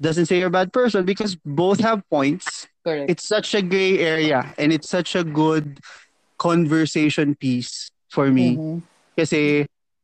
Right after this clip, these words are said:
Speaker 1: you
Speaker 2: Right.
Speaker 1: get to see how people are, you get to see how their minds
Speaker 2: Mm-hmm.
Speaker 1: work because of this when you talk about it. Kasi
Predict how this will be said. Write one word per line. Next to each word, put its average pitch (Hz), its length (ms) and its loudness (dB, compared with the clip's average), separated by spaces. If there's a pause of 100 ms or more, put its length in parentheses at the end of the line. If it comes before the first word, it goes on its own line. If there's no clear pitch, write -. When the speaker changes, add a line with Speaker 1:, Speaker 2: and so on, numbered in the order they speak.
(200)
Speaker 1:
you 160 180 2
Speaker 2:
Right. 147 40 -2
Speaker 1:
get 180 240 0
to 185 120 2
see 165 280 2
how 156 220 2
people 151 380 0
are, 135 200 2
you 147 160 4
get 147 200 -2
to 156 100 -6
see 160 160 2
how 139 400 0
their 139 200 0
minds 139 420 0
Speaker 2:
Mm-hmm. 131 100 -4
Speaker 1:
work 135 220 0 (500)
because 139 360 0
of 139 140 -6
this 135 600 -2 (120)
when 139 320 2
you 139 320 2
talk 143 200 -4
about 135 400 -2
it. 143 160 -4
Kasi 151 320 0